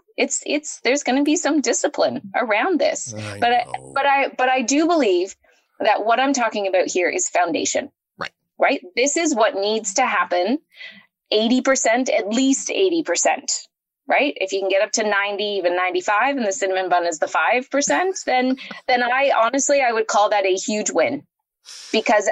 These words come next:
Speaker 1: as you know, I'm not one to say don't have it because it's life, right? You get, you get so much from it, so much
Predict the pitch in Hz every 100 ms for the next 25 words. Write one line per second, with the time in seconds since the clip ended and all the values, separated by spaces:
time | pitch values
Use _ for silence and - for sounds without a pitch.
0 | 226 233 262 294 330 339 190 202 - 208
1 | 208 202 208 262 190 220 220 202 196 190
2 | 208 190 180 185 185 170 - 190 180 196
3 | - 170 - 160 156 147 - - - -
4 | - - - 226 294 208 - - - -
5 | - - - 202 226 190 208 196 - -
6 | - - - _ _ _ _ _ - -
7 | - - 262 269 214 160 - - - -
8 | - - 190 151 123 - - - 254 262
9 | 277 277 - 208 208 - - -